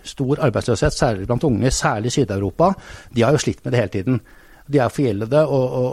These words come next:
og de er, eh, og har hatt store problemer med en hel generasjon som har mistet ut i eiendomsmarkedet, og ikke minst i, i arbeidsmarkedet. Men, eh, markedet snur jo før det ser ut som det skal snu. Men, eh, det snur ofte noen ganger før det burde.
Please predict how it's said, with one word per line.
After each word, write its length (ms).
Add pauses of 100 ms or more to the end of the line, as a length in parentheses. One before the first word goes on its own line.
og 100
de 100
er, 320
eh, 160
og 140
har 180
hatt 160
store 400
problemer 320
med 140
en 20
hel 160
generasjon 640
som 140
har 100
mistet 400
ut 160
i 160
eiendomsmarkedet, 880
og 140
ikke 180
minst 320
i, 140 (340)
i 160 (400)
arbeidsmarkedet. 640 (580)
Men, 320
eh, 400
markedet 560
snur 220
jo 100
før 380 (180)
det 180
ser 220
ut 80
som 160
det 80
skal 240
snu. 220 (1000)
Men, 400
eh, 140
det 160
snur 260
ofte 320
noen 160
ganger 240
før 320
det 80
burde. 240